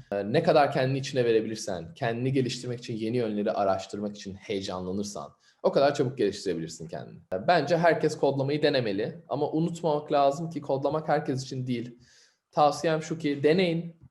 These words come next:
yeni şeyler öğrenmeye hazır olun. Kodlama çok hızlı ilerleyen bir şey. Bugün kullandığın şey iki sene sonra tamamen farklı bir şeye dönüşüyor ve onu öğrenmek zorunda kalıyorsun. Yani habire değişen bir dil gibi düşünebilirsin. Ee, internet,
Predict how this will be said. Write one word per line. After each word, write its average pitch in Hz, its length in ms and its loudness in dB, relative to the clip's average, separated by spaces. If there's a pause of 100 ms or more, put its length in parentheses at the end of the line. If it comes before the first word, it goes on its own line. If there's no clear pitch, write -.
(300)
yeni 156 200 2
şeyler 147 420 6
öğrenmeye 139 640 4
hazır 127 360 4
olun. 127 300 2
Kodlama 143 400 0
çok 180 240 2
hızlı 135 180 -2
ilerleyen 101 500 2
bir - 40 -6
şey. 98 240 -8
Bugün 143 320 -2
kullandığın 139 540 -2
şey 139 280 -2
iki 156 160 -8
sene 127 220 -2
sonra 131 320 0
tamamen 139 460 2
farklı 131 340 0
bir 131 40 -6
şeye 131 240 0
dönüşüyor 107 400 -4
ve 107 40 -4
onu 113 160 0
öğrenmek 98 400 -2
zorunda 92 280 -8
kalıyorsun. 95 340 -6
Yani 104 160 -6
habire 151 360 -2
değişen 135 420 0
bir 123 120 -4
dil 120 180 -2
gibi 110 160 -4
düşünebilirsin. 104 640 -8 (760)
Ee, 107 640 2
internet, 165 760 2